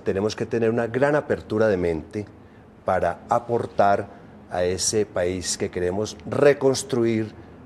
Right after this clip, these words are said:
porque no queremos seguir como hemos venido caminando durante sesenta años. Entonces, las iniciativas son cantidades.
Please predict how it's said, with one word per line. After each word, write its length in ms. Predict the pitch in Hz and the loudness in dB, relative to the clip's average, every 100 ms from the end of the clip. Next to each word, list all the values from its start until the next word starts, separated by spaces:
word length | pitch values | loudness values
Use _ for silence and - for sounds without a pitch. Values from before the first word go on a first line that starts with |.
| - - | -20 -6
porque 360 | 92 85 98 | -4 -2 -2
no 120 | 90 95 | -2 0
queremos 340 | 101 95 95 | 0 0 -2
seguir 300 | 92 85 85 | -4 -4 -6
como 200 | 87 90 | -4 -2
hemos 220 | 87 92 | -2 -2
venido 240 | 82 82 87 | -4 -4 -4
caminando 420 | 85 80 80 85 | -4 -6 -6 -4
durante 380 | 87 80 78 80 | -4 -4 -6 -10
sesenta 420 | 78 80 78 113 | -10 -12 -6 -2
años. 300 | 127 92 73 - - | -2 -2 -6 -14 -18
Entonces, 260 | - - 139 | -2 2 4
las 160 | 135 | 4
iniciativas 520 | 113 95 98 113 120 123 | 2 -2 -2 0 2 4
son 220 | 139 - - - | 2 2 -8 -8
cantidades. 1040 | - 95 82 - 80 85 87 - - - | -4 -4 -4 -10 -2 0 0 -2 -12 -12